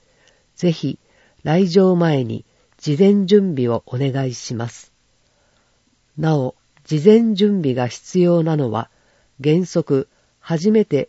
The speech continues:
ご利用になる一回のみです。データが取得可能となるまでに数日を要する場合があります。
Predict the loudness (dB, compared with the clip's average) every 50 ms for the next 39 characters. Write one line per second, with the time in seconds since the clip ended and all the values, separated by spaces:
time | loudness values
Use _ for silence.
0 | _ _ 0 0 2 2 4 4 4 4 4 2 0 0 0 0 0 -2 -2 -4
1 | -6 -12 _ _ -10 -10 -10 -10 _ _ -6 -4 -2 0 0 0 0 0 0 -2
2 | -2 -4 -8 -8 -12 -20 -20 _ _ _ _ _ _ _ _ _ _ _ _ _
3 | _ _ _ _ _ _ _ _ _ _ _ _ _ _ _ _ _ _ _ _
4 | _ _ _ _ _ _ _ _ _ _ 2 4 6 8 6 6 4 2 -2 -2
5 | -2 -4 -8 -8 _ _ _ _ _ _ _ -8 -4 -4 0 0 0 0 2 -2
6 | -2 0 -2 -2 0 2 2 2 2 2 2 2 2 4 2 2 2 2 0 2
7 | 0 0 0 -2 -4 -6 -8 _ _ _ _ _ _ _ _ -4 2 4 4 4
8 | 4 2 0 -4 2 2 4 6 6 6 4 4 2 2 2 2 2 4 4 2
9 | 2 2 2 2 2 0 -2 -2 -2 -2 -2 -2 -4 -4 -6 -6 -8 -8 -10 -14
10 | -20